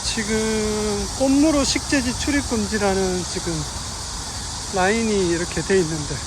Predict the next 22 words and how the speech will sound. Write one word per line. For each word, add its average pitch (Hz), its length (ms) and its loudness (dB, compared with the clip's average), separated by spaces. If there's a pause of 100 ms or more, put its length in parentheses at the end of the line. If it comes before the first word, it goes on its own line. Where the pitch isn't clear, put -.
(1300)
이제 180 120 -4 (100)
꽃무로, 240 460 4 (100)
빨간색 233 580 6 (140)
그 185 100 2
꽃무로 220 440 -2
아시죠? 160 420 -6
네. 170 40 -4 (640)
빨간색 180 520 0 (880)
상사화와 262 580 6
조금 190 240 -2
다른 208 680 0
겁니다. 175 320 -2 (600)
꽃무릇이 190 600 0 (960)
이제 160 680 0 (200)
여름 226 640 2 (140)
지나면 220 480 2
이제 156 140 -2 (120)
피어 220 140 2 (840)
오르기 185 260 2
시작할 185 460 -2
것입니다. 156 400 -4
네. - 340 -6